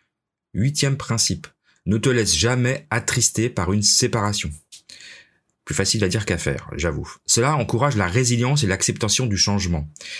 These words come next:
Les séparations et les adieux peuvent être difficiles, mais on ne devrait pas permettre à ces expériences de causer une tristesse prolongée ou des émotions, des émotions négatives.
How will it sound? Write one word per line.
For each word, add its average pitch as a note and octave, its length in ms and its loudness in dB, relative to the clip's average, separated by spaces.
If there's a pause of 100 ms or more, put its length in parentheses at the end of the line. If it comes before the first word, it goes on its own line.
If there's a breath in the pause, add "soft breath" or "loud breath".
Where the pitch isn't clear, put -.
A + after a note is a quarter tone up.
(120)
Les G2 120 4
séparations D#3 640 2
et - 40 2
les G#2+ 140 4
adieux C3 260 2
peuvent - 160 -4
être C3 220 0
difficiles, C#3+ 600 0 (520 loud breath)
mais G#2+ 100 2
on A#2+ 100 2
ne A2+ 120 2
devrait A2 380 0
pas D3+ 140 2
permettre C3+ 480 0
à G#2 40 0
ces F#2+ 340 2
expériences B2 520 0
de G2 80 0
causer G#2+ 300 0
une F#2 220 0
tristesse - 480 0 (420 loud breath)
prolongée B2+ 500 2
ou C#3+ 60 2
des G2+ 220 2
émotions, A2 340 0
des G2+ 220 0
émotions G#2 280 2
négatives. G2+ 500 0